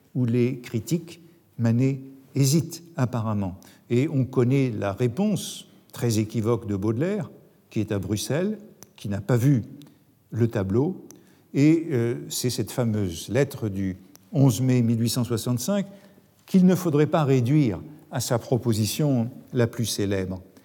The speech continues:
Elle commence, euh, assez parte-, paternellement, un peu comme Sainte-Beuve s'adressait à Baudelaire lui-même. « Il faut donc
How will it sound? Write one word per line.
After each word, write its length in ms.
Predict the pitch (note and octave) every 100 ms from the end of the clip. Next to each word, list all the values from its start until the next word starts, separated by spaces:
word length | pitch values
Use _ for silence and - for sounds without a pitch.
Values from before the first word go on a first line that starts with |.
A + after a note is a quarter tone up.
| _ _
Elle 240 | D#3+ C3+ -
commence, 800 | D#3 D#3 D#3 C#3 - - - A2
euh, 420 | G#2 G#2 G#2 G#2 G2+ G#2+ _ _ _ _ _ _ -
assez 340 | A2 - D3
parte-, 500 | B2+ - - A#2+ G#2+ -
paternellement, 880 | B2+ A2+ C3 A#2+ C3+ C#3+ F3+ F#3+ - - - -
un 140 | - C3+
peu 240 | C3 F3
comme 440 | F3 C#3+ C3 B2 A2+
Sainte-Beuve 680 | - A#2 A#2+ D3 D#3+ B2
s'adressait 720 | G2+ - G#2+ A2 A#2 - D3+ A#2+
à 80 |
Baudelaire 360 | G#2 A#2+ B2 B2
lui-même. « 500 | A#2 A#2 A2+ F#2+ F2+ - - - _ _ _ _ -
Il 160 | D#3+
faut 220 | C#3 F3+ D#3+
donc 420 | F3 G#3+ G3+